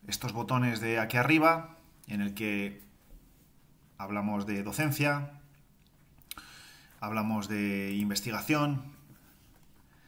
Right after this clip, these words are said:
eh, la historia que tiene el área de física en la Facultad de Veterinaria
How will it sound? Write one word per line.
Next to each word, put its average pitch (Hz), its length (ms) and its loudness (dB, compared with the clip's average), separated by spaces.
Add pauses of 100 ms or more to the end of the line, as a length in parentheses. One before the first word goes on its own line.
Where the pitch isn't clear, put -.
(1160)
eh, 95 1000 -4
la 110 100 -4
historia 127 460 2
que 120 80 -2
tiene 120 220 0
el 113 100 0
área 113 160 2
de 110 80 -2
física 156 640 0 (300)
en 110 100 -8
la 107 80 -4
Facultad 110 480 -2
de 110 180 2
Veterinaria 147 800 2